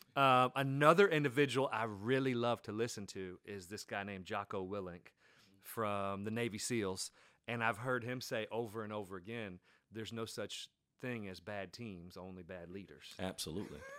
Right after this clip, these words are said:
Speaker 1: <laughs>
Speaker 2: Absolutely. Well, and, you know, when you think about the, the notion of bad leaders versus good leaders, the Bible is replete with that.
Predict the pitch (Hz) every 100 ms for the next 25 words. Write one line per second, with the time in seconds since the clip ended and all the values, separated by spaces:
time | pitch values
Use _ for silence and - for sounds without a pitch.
0 | - - - 160 - 90 95 92 92 98
1 | - - 92 90 92 85 76 - - -
2 | - 139 117 120 - 131 127 117 - 117
3 | 107 107 127 123 98 95 85 - - -
4 | 80 - - 71 90 85 82 _ - 90
5 | 92 92 95 92 85 80 87 87 87 85
6 | 78 80 76 76 69 85 85 80 80 73
7 | 85 69 90 90 85 80 82 78 71 78
8 | 76 - 85 - 71 67 71